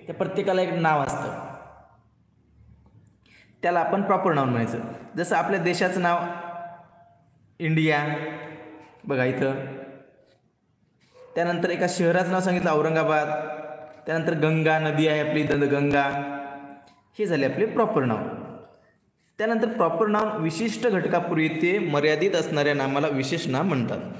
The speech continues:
जसं example, मंदार, सतीश, कविता, पुणे, मुंबई. आता proper noun आणि common noun.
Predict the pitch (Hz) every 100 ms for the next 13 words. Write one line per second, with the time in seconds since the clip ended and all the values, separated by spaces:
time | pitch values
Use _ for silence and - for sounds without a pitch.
0 | - - - - 196 208 - - 151 151
1 | 170 180 180 - - - - - - 151
2 | 156 156 139 139 139 - - - - -
3 | 165 165 151 139 147 151 - - - -
4 | 165 170 170 135 139 160 - - - -
5 | - - _ _ _ _ _ _ _ _
6 | 185 165 151 147 160 170 - - - 147
7 | 160 139 117 104 - - - - - -
8 | _ _ _ - _ 175 233 233 208 160
9 | - 247 240 240 254 247 - - - -
10 | - 208 - 220 175 135 117 107 -